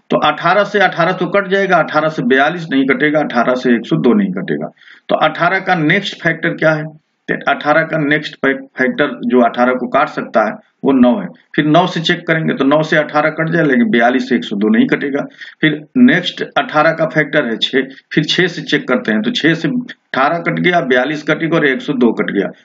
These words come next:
तो छह ही इसका सही एचसीएफ़ आ गया। तो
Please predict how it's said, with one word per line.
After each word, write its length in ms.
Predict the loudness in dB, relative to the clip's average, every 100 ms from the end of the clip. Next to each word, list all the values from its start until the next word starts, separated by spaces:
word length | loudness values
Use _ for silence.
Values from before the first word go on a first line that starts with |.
| -10
तो 80 | -2
छह 160 | 2 4
ही 160 | 4
इसका 280 | 0 0 -4 -4 -16 _ _ _ _ _
सही 320 | -2 0 0 -2 0
एचसीएफ़ 500 | 0 0 0 0 -2
आ 80 | -6
गया। 200 | -6 -10 _ -20 -8
तो 120 | -2